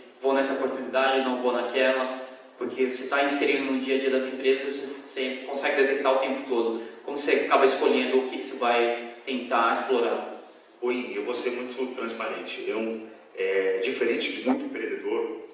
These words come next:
Speaker 2: eu, eu sou meio acelerado, né? Então, como eu contei pra vocês. É, mas eu acho que aprendi, acho que amadureci, acho que esses anos aí me, me, me permitiram.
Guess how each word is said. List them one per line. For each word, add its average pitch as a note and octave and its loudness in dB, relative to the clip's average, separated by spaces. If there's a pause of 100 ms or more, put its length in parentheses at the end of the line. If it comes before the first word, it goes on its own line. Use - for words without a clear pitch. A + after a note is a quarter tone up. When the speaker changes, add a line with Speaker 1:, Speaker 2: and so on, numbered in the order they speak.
(320)
Speaker 2:
eu, G2 -6
eu G#2 0
sou A2 -4
meio A2+ 0
acelerado, - -2 (320)
né? G2+ -12 (180)
Então, A2 0 (140)
como A#2 2
eu A#2 0
contei A#2 -2
pra - -4
vocês. G#2+ -6 (580)
É, C#3+ 2 (260)
mas F#3 6
eu F#3 6
acho F#3 2
que F#3 2
aprendi, E3 0
acho - 2
que - -2
amadureci, - -4
acho G#2 -6
que - -10
esses A2 -6
anos A2 0
aí F#2+ -2
me, - -8
me, - -14
me - -18 (120)
permitiram. C3 -2